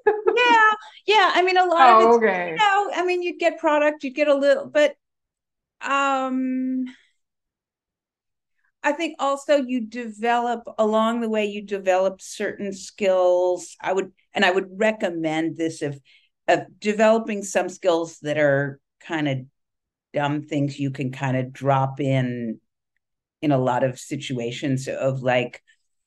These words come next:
Speaker 2: like, you probably have a lot of accounting and auditing skills where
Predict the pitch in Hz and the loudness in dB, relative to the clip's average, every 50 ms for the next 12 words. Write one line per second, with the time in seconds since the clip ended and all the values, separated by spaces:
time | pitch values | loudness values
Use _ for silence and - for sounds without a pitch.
0 | _ _ _ _ - 160 147 139 - 165 165 175 180 190 185 - 196 180 170 170 | _ _ _ _ -2 -2 -2 -2 -4 -8 -6 -4 -4 -6 -6 -4 -2 -2 0 0
1 | 165 143 160 156 143 135 156 147 139 139 139 139 135 143 139 135 131 135 135 - | -2 -4 -4 -6 -6 -4 -6 -4 -4 -2 -2 -2 -2 -2 0 0 0 -2 -4 -8
2 | - _ - 139 127 127 127 127 123 123 131 135 - _ _ _ _ _ - 135 | -10 _ -2 -2 0 0 -2 -4 -6 -8 -12 -16 -20 _ _ _ _ _ -10 -10
3 | 135 135 - - - 151 147 147 139 131 127 127 120 117 - 123 123 123 131 131 | -10 -8 -8 -6 -2 -2 0 0 0 0 0 -2 -4 -6 -6 -6 -4 -2 -2 -2
4 | 123 127 120 113 110 - - - 156 123 120 117 117 - - - 120 117 117 117 | -2 -4 -6 -8 -10 -10 -6 -2 -2 0 0 -2 -6 -8 -10 -8 -6 -6 -6 -4
5 | 113 117 120 117 110 104 - - | -2 -2 -2 0 -2 -4 -6 -12